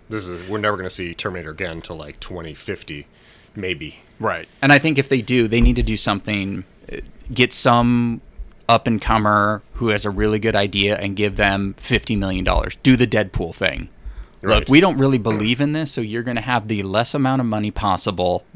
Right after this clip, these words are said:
Speaker 2: but have fun. You guys are creative people." Like, you know, one of those things. It's like,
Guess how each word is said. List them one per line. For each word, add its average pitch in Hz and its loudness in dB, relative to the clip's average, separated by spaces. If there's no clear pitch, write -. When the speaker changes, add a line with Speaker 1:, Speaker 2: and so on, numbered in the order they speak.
Speaker 2:
but 113 4
have 113 0
fun. 82 -2
You 107 -2
guys 98 0
are 98 -4
creative 92 -4
people." - -14
Like, 131 6
you 123 8
know, 113 6
one 110 2
of 104 0
those 104 0
things. 101 -2
It's 98 -6
like, 90 2